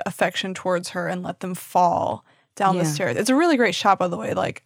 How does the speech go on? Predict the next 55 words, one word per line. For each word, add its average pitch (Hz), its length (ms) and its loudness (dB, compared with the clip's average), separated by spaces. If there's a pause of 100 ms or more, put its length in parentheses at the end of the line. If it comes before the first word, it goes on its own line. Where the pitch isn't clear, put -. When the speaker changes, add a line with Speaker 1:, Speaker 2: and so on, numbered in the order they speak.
Speaker 1:
I 208 80 -2
can - 380 -8
see - 280 -4
the 185 120 -2
shot 180 340 2
of, 190 120 -6
like, 175 200 -2
all 185 180 0
the 180 80 -4
pearls, 185 320 -2
like, 175 160 -8
bouncing 185 480 -6
from 190 160 -12
step - 400 -6
to 190 100 -10
step - 340 -10
to - 140 -16
step - 380 -8
down 190 220 -4
this 190 160 -8
staircase, - 600 -10
and - 120 -8
it's - 120 -10
just - 200 -14
like, 98 340 -10 (320)
she's 220 220 -12
done. 156 520 -8
Like, 196 200 -8
it's 202 160 -12
a, - 200 -10 (760)
feels 226 120 -6
like 196 100 -8
an 185 120 -6
end 196 340 -10
beat, - 300 -8
like 185 100 -12
a 175 40 -14
period. - 520 -8 (400)
Speaker 2:
Yeah, 208 320 4
it 113 80 -2
really, 269 280 4 (200)
it, 220 80 0
like, 226 160 2
it 214 180 0
really 240 220 2
does 185 360 -2 (360)
almost 175 280 -4
feel 180 100 2
like 170 120 2
a 160 60 -4
punctuation 147 760 -4
where 147 120 2
it's - 120 -2
Speaker 1:
Yeah. 190 40 -4
Speaker 2:
like, 143 240 0